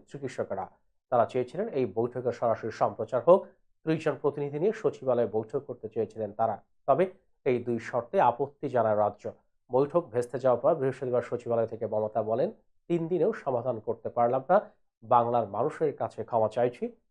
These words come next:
যারা সচিবালয়ের সামনে এসে বৈঠকে এলেন না, তাদের আমি ক্ষমা করলাম। আমি পদত্যাগ করতে রাজি আছি। সাধারণ মানুষ রং বুঝতে পারেনি। ওরা বিচার চায় না, চেয়ার চায়। আশা করি মানুষ সেটা বুঝবেন।"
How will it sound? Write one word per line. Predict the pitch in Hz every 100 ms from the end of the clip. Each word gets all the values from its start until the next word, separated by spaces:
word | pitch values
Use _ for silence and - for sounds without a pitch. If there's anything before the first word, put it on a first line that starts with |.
| _ -
যারা | 127 123
সচিবালয়ের | - 151 185 170 165
সামনে | 160 151 139 139
এসে | 131 143
বৈঠকে | 104 107 135 175 170
এলেন | 147 151
না, | 220
তাদের | 143 123 117
আমি | 110 104
ক্ষমা | - 117
করলাম। | 107 113 107 90 _ _ _
আমি | 113 110
পদত্যাগ | - 113 117 - 117 -
করতে | 123 120
রাজি | 113 113 135
আছি। | 139 - 214 - _ _
সাধারণ | - 165 151 170 156
মানুষ | 139 131 - -
রং | 123 113 107 -
বুঝতে | 117 120 117
পারেনি। | 110 104 98 101 - _ _
ওরা | 127 117
বিচার | 104 120 147 143
চায় | 160
না, | 156 175 -
চেয়ার | - 135 113
চায়। | 117 -
আশা | 123 127 165
করি | 160 147
মানুষ | 120 117 -
সেটা | 120 104
বুঝবেন।" | 110 - 110